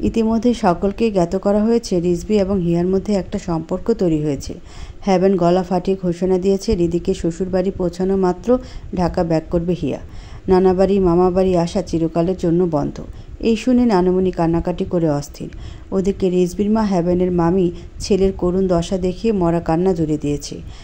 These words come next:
এত সব ঝামেলার মাঝে রিদির মনটা ভীষণ খারাপ হয়ে গেল। আগামীকাল তার বিয়ে।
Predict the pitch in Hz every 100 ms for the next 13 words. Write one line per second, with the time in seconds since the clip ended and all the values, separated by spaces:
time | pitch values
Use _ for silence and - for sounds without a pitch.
0 | - - 226 220 226 247 214 208 175 180
1 | 190 190 185 180 214 185 170 170 170 170
2 | 175 190 170 165 196 202 170 156 151 151
3 | 139 139 - - - - - - - -
4 | 175 185 196 196 196 180 175 151 147 135